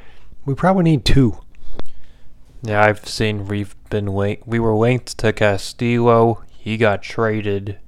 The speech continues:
Speaker 2: to Seattle. Now they're saying we're interested in their other pitcher. Tyler Mahle and Frankie Montas from the A's.
Speaker 1: The Reds got a haul for that pitcher.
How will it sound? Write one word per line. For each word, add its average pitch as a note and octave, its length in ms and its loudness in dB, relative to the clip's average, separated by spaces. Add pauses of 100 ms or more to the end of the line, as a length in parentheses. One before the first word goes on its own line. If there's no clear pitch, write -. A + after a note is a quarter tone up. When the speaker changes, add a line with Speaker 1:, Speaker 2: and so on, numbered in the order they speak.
(120)
Speaker 2:
to - 180 -14
Seattle. A2 880 -2 (400)
Now G#2+ 220 -2
they're G#2+ 140 0
saying G#2 480 -4
we're G2+ 160 -2
interested G#2+ 440 -6
in G2 140 -4
their G2 220 -6
other A#2+ 340 4
pitcher. - 720 -8 (720)
Tyler G2+ 220 -2
Mahle G2 560 -10 (640)
and A2 580 -2 (140)
Frankie G2+ 440 -6
Montas F#2+ 640 -4
from G2+ 200 -8
the F#2+ 200 -8
A's. F#2+ 440 -10 (1400)
Speaker 1:
The A#2 80 0
Reds C3 300 6
got G#2 200 2
a F2+ 60 0
haul A2+ 480 -2 (420)
for A2 180 -4
that G2 240 -2
pitcher. G2 460 0